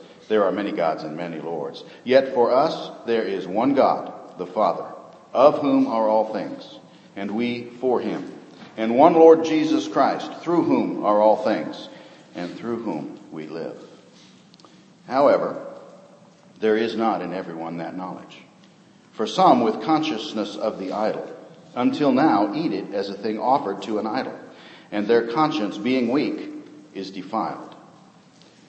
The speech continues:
But food does not commend us to God, for neither if we eat are we the better, nor if we do not eat are we the worse.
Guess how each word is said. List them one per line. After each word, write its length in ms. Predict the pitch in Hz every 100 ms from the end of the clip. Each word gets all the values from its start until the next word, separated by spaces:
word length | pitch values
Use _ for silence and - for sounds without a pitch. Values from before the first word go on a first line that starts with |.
| _
But 140 | -
food 280 | - 214 214
does 180 | 147 143
not 200 | 143 139
commend 300 | 135 131 120
us 140 | 107
to 100 | -
God, 380 | 98 90 73 - - - - - - - - -
for 140 | 117
neither 320 | 131 156 139
if 120 | 117
we 120 | 120 117
eat 240 | 127 120
are 80 | 107
we 100 | 110
the 100 | 98
better, 320 | 101 104 110
nor 300 | 104 107 107
if 180 | 104 92
we 120 | 98
do 100 | 92
not 340 | 92 110 104
eat 200 | 95 90
are 100 | 90
we 140 | 85 85
the 100 | 85
worse. 540 | 98 101 - - -